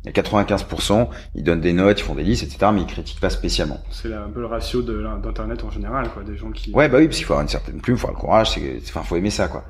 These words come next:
Speaker 2: Ouais, ouais.
Speaker 1: Et vraiment, c'est assez incroyable de voir, on a, on a des membres vraiment qui sont devenus, enfin, pas des stars, mais qui, parce que c'est très exagéré, mais, mais qui ont une vraie communauté derrière et dont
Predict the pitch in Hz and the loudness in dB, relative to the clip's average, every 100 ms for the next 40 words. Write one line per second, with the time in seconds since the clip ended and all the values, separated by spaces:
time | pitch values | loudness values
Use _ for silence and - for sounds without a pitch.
0 | - 113 110 - 87 85 85 107 131 - | -8 -6 -6 0 4 6 6 6 4 2
1 | 90 - 110 - - 117 110 87 98 120 | 2 2 0 0 0 2 2 2 4 4
2 | 98 82 71 - - - 85 85 85 117 | 4 0 -2 -8 -14 -2 2 4 6 4
3 | 101 90 110 113 - 78 80 85 95 85 | 4 4 4 2 -2 -2 -2 0 0 0
4 | 76 - 78 101 - 139 107 - - - | -4 -6 -2 0 4 2 2 -4 -8 -10
5 | - - - - - - - 82 85 87 | -12 -16 -16 -14 -16 -18 -8 -6 -2 0
6 | 113 131 110 - - - - 80 71 92 | 2 2 2 -2 -10 -18 -10 -6 0 2
7 | 90 120 123 95 87 85 110 95 87 107 | 6 4 4 2 2 2 2 2 4 6
8 | 139 113 82 98 | 6 4 2 0